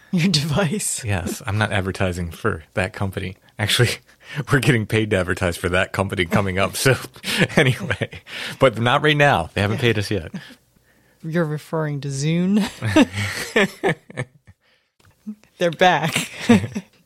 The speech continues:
Speaker 2: Before we get to part two of Fatima, I want to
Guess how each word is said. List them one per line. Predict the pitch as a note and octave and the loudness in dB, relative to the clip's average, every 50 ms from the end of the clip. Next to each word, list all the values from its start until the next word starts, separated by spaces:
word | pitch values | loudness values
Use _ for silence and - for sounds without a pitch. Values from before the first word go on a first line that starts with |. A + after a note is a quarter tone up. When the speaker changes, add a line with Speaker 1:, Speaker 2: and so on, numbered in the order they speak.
| _ - C#3 A2+ G#2+ | _ -14 -10 0 2
Speaker 2:
Before | B2 B2 - - - C#3+ D#3 E3 | 2 2 4 4 6 8 8 8
we | D3+ C3+ B2 | 8 6 4
get | G#2+ A#2+ A#2 - - - | 4 4 4 4 2 -4
to | - - G#2 F#2+ F#2 F2 F2 F2 - _ | -6 -2 -2 -2 -2 -2 -4 -8 -10 _
part | - - G#2+ G2+ - - - | -2 0 0 0 0 -2 -8
two | - - G#2 F#2+ F#2 F#2 - - | -6 -2 -2 -2 -2 -4 -6 -8
of | - - F2+ F2+ - | -8 -8 -8 -8 -6
Fatima, | - - F2+ F2 - - E2+ E2+ E2 F#2 C3 D#3 D3+ - _ _ _ _ _ _ _ - | -4 -2 -2 -2 -4 -6 -8 -8 -6 -6 -6 -6 -8 -12 _ _ _ _ _ _ _ -10
I | - F#2 | -8 -6
want | F2+ F2+ F2+ F#2 F2 E2+ | -4 -4 -4 -4 -4 -6
to | F2 F2 F2 F2+ F2+ - | -6 -6 -6 -6 -8 -8